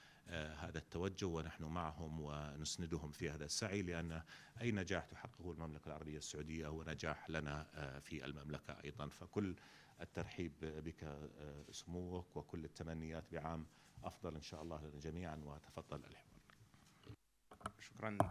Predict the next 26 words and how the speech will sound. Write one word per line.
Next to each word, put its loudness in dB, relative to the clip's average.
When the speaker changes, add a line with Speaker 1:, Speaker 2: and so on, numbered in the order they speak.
Speaker 2:
آه، 8
جزيلًا 10
معاليك، 6
ويسرني 6
الحقيقة 6
التواجد 8
اليوم 8
في 2
المملكة 4
الأردنية 4
الهاشمية 2
الشقيقة 2
إلى 6
جانب 6
معاليكم، 6
آه، 4
وأشكر 2
حكومة 2
وشعب 8
المملكة، 2
مملكة 4
الأردن 6
على 8
حسن 0
الاستقبال، 6
آه، 8